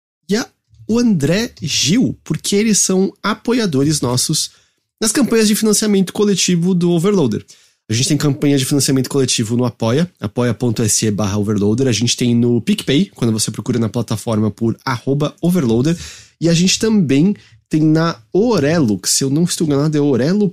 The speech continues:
ponto c c barra overloader. É isso? É isso, produção?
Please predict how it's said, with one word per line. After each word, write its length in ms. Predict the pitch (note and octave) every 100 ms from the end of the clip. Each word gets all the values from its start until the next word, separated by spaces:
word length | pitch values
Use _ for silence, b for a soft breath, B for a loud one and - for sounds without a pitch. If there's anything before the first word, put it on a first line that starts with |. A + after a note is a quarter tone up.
| -
ponto 420 | D3+ D#3 E3+ -
c 300 | C3+ - -
c 560 | F3 - - - F3 A#3
barra 320 | C#3 D3+ D#3+
overloader. 640 | D3+ B2 G#2+ A#2+ C4+ F#3 A2
É 60 |
isso? 420 | B2 A#3+ - -
É 60 | C3
isso, 280 | C3 A#3+ -
produção? 480 | G#3+ G#3 G3+ A3